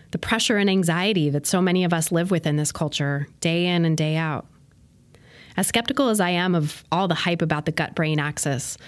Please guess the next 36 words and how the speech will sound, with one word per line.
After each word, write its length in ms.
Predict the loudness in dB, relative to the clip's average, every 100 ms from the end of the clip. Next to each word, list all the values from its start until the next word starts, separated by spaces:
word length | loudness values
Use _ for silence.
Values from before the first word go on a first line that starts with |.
| -20 -18 -10
specifically 540 | -2 0 0 2 2
the 160 | 2 0
increasingly 560 | 0 0 2 2 2
strident 500 | 0 0 0 0 -2
claims 440 | -2 0 2 2 2
that 120 | 0
the 80 | 0
gut 240 | -2 0
microbiome 720 | -2 0 -2 0 0 2 2
determines 460 | 0 -2 0 0 0
our 100 | 0
mental 320 | 0 2 0
health, 380 | 0 -2 -4 -4
which 160 | -2
we've 100 | -2
discussed 440 | 0 -2 -2 -4 -2
here 120 | -2
before, 560 | -2 -2 -2 0 -2 -4 -10 -20 -20 -20 -20 -20 -4
I'm 100 | 0
also 300 | 2 0 0
intimately 480 | 2 2 2 2 0
familiar 480 | 2 2 2 2 2
with 160 | 0
the 40 | -2
fact 360 | -2 -2 -2
that 260 | -2 -2 0
our 100 | -2
digestive 480 | 0 0 0 0 -2
systems 440 | -2 0 0 0 0
often 300 | -2 0 0
respond 400 | 0 0 0 0
to 60 |
stress 400 | -2 -2 -2 -2
by 140 | -2 -2
shutting 360 | -2 -2 0
down. 460 | 0 -2 -6 -10 -16